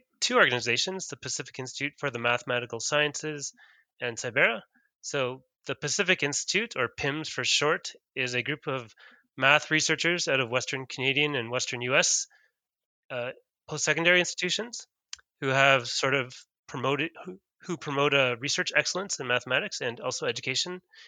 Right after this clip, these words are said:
in mathematics, as well as Cybera. So Cybera is the company I work for, and we're a nonprofit I T accelerator company here in Alberta.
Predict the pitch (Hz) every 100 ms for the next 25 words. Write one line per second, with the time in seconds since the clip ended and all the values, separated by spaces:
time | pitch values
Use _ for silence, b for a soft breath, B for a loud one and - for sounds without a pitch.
0 | b 147 151 160 165 220 - - b b
1 | b b 131 123 147 147 139 127 - -
2 | 135 165 143 110 - 127 - 131 156 156
3 | 147 143 - 127 143 139 113 - 120 123
4 | 135 127 147 143 - 135 - 143 _ b
5 | b b b _ _ - 139 143 - 147
6 | 127 - 143 160 170 156 160 - 175 165
7 | 143 135 127 113 139 208